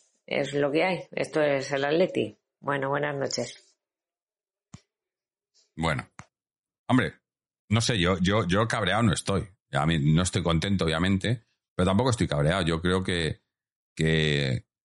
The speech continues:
Speaker 2: que dentro de todo lo que, los partidos que hemos visto esta temporada,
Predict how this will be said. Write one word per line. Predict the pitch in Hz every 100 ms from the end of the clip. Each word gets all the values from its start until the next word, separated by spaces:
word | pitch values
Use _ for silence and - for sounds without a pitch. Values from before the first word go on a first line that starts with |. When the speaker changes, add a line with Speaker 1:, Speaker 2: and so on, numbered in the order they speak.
| _ _ _ _ _ _ _
Speaker 2:
que | -
dentro | 80 90 87 90
de | 90
todo | 90 90
lo | 90
que, | 87 87 87 87
los | 87 87 95
partidos | 92 85 101 92
que |
hemos | 92 90
visto | 90 92 90
esta | 85 92 90
temporada, | 85 90 85 90 95 120 -